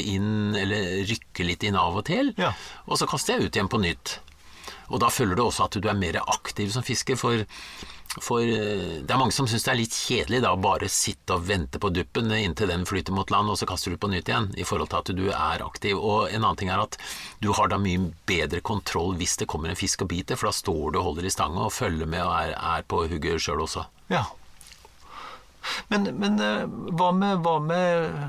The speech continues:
Speaker 2: holdt jeg på å si, når det begynner å bli, eh, mørkere om ettermiddagen og frem mot na-, kvelden og natta? Ehm, er det,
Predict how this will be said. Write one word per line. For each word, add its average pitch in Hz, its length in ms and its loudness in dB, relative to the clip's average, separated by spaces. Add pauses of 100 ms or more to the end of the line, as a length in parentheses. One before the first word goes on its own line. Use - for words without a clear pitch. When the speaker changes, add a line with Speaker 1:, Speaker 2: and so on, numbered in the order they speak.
Speaker 2:
holdt 156 200 0
jeg 143 80 -4
på - 60 -6
å - 40 -2
si, 160 80 2
når 170 120 0
det 165 80 0
begynner 143 200 2
å 147 60 0
bli, 143 140 2 (140)
eh, 131 320 -4 (260)
mørkere 139 720 0
om 143 140 0
ettermiddagen 113 540 0
og - 80 -6
frem 120 180 0
mot 139 160 -6
na-, 117 240 2
kvelden 110 400 0
og 131 140 0
natta? - 420 -6 (200)
Ehm, 139 520 0 (640)
er 107 240 4
det, 131 160 2